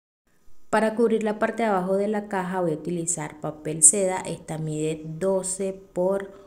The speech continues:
ocho centímetros. Voy a utilizar azul claro y azul oscuro, estos son más pequeños para la parte de adelante, para la parte de atrás sí tienen que ser un poco más grandes,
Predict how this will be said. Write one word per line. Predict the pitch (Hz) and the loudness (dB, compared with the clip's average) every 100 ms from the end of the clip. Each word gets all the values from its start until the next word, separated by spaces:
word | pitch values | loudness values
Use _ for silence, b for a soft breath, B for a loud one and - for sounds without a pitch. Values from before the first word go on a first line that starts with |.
| - | -12
ocho | - 156 - - | -6 -6 -6 -6
centímetros. | 160 156 208 208 95 175 147 - - _ _ _ _ _ - | -6 -4 -2 -2 -4 -8 -12 -16 -20 _ _ _ _ _ 0
Voy | 190 | 4
a | 196 | 6
utilizar | 196 208 196 180 165 | 4 2 2 2 0
azul | 165 - 175 | 0 -2 -4
claro | 175 208 208 | -2 0 0
y | 202 | 0
azul | 185 180 147 | -2 -4 -6
oscuro, | 151 - 214 196 185 | -8 -2 2 2 2
estos | 190 180 - 190 | -2 -6 -2 0
son | 214 208 202 208 | 2 0 -2 -2
más | 202 - | -2 -2
pequeños | 214 208 208 190 190 | -6 -4 -4 -2 -4
para | 190 160 | -4 -4
la | 139 139 - | -4 -4 -8
parte | - - | -12 -6
de | 156 | -2
adelante, | 170 202 190 180 - | 0 0 0 -4 -8
para | - 160 151 | -6 -6 -4
la | 151 151 | -6 -8
parte | - - 208 | -10 -6 -4
de | |
atrás | 220 214 180 180 B B - | -4 -4 -4 -6 B B -4
sí | 208 | -2
tienen | 196 170 170 | -2 -4 -4
que | 175 170 | -4 -6
ser | 170 151 | -4 -6
un | - 165 156 | -6 -8 -6
poco | 147 143 147 | -8 -8 -10
más | 143 139 | -10 -8
grandes, | 180 180 151 - | -6 -4 -6 -10